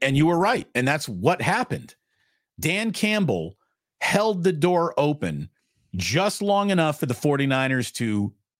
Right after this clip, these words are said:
have the opportunity to make the comeback. And then Brock Purdy and Christian McCaffrey and Brandon Ayuk, they did the rest.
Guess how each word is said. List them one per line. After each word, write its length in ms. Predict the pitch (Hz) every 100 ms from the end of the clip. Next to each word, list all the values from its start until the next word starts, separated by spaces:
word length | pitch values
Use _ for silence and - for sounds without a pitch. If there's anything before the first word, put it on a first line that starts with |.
| _
have 200 | - 143
the 100 | 143
opportunity 680 | 143 135 110 - 180 151 117
to 60 |
make 240 | 107 110 101
the 80 | 113
comeback. 640 | - 113 107 104 98 95
And 180 | 123 127
then 160 | 127 123
Brock 360 | 120 123 120
Purdy 540 | - 165 160 156 147 -
and 140 | 104
Christian 360 | - 143 - 110
McCaffrey 800 | 98 - 151 143 - 139 127 117 - - _ -
and 100 | 92
Brandon 460 | 90 139 139 107 92 -
Ayuk, 540 | 135 147 147 147 143 - _ _ _ _
they 220 | - 135
did 260 | 180 127 98
the 80 | 95
rest. 480 | 85 113 85 -